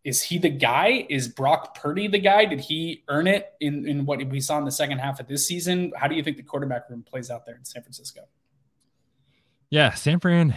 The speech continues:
Speaker 2: is a bit of a mess right now because of the financial and draft capital commitment to Trey Lance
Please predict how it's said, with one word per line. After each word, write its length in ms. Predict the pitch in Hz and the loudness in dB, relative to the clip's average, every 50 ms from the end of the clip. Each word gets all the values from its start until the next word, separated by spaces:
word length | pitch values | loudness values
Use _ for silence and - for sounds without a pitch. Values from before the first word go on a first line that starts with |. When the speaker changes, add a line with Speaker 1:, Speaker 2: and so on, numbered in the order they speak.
| - - - - - - | -2 -8 -16 -16 -8 -4
Speaker 2:
is 520 | 120 120 127 127 127 123 120 110 98 98 | 0 0 2 2 2 2 2 2 0 -2
a 100 | 104 107 | -4 -2
bit 120 | 95 123 147 | 0 0 0
of 80 | 127 | 2
a 40 | 110 | 2
mess 460 | 104 123 123 98 - - - - - - _ - | 2 2 2 0 -2 -8 -14 -16 -18 -20 _ -4
right 180 | 113 104 95 - | -4 -4 -2 -2
now 220 | 139 185 90 90 - | -2 -4 -4 -4 -4
because 480 | 104 98 - 120 113 110 107 101 95 | -6 -4 -2 0 2 2 2 0 -2
of 480 | - 107 107 104 104 101 101 92 98 - - _ _ _ | -4 -4 -2 0 0 0 -2 -2 -4 -8 -10 _ _ _
the 500 | - 101 98 95 92 92 90 90 90 90 - _ _ _ _ _ _ _ - - - | -4 -4 -2 -2 -4 -4 -4 -4 -6 -6 -10 _ _ _ _ _ _ _ -20 -10 -2
financial 640 | - 110 104 104 110 113 117 - - 123 117 113 113 - - | 0 2 2 4 2 0 0 0 0 0 0 0 -2 -2 -4
and 140 | 98 95 90 | -4 -2 0
draft 280 | 110 101 101 101 - | 2 2 0 0 0
capital 300 | - 101 101 - 101 92 | 0 -2 0 0 -2 -4
commitment 500 | - - 101 98 113 117 120 127 - - | -2 -2 0 0 2 2 0 0 -2 -2
to 80 | - 113 | -4 -2
Trey 220 | - - 120 117 | 0 2 2 2
Lance 420 | 113 113 120 135 143 - - - | 2 2 0 0 -2 -4 -8 -16